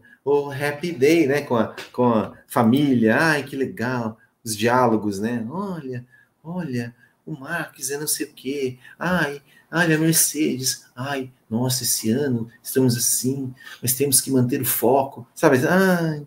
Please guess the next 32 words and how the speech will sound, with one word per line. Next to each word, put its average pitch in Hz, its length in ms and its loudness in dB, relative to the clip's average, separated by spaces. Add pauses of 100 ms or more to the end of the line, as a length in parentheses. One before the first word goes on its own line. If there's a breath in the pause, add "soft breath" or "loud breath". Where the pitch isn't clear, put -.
cara, 165 420 -4
que 160 120 -8
chatice, - 680 -6
cara, 104 200 -4
que 160 140 -12
chatice, - 600 -4
meu 147 280 8
Deus 107 300 4
do 92 80 -6
céu, 90 300 -6
cara, 90 200 -4
isso, - 280 -4
isso, 156 540 -4
isso, - 400 -6 (1080 loud breath)
me 123 80 4
dá 131 220 8
nos, 147 300 8
me 135 120 2
dá 135 240 8
nos 143 240 8
nervos, 127 540 10
assim, 104 100 -2
quando 101 220 0
eu 95 40 2
vejo 92 220 4
essas 95 160 0
coisas, 92 240 4
né? 98 160 6
O 87 180 -2
Horner, 107 400 8
Christian 113 300 0
Horner, 98 540 2